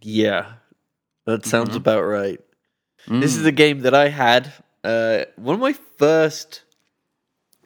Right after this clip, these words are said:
Speaker 1: Why the fuck did I have this game? I wanna say that this one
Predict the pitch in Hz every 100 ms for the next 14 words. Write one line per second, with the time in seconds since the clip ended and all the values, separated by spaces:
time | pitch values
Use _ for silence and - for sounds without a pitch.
0 | _ _ _ _ 131 202 240 - 165 -
1 | 123 117 107 110 92 90 - 92 92 92
2 | 98 _ _ _ _ _ _ _ _ _
3 | _ _ _ _ - 135 139 190 190 190
4 | 170 160 113 147 151 135 123 127 123 127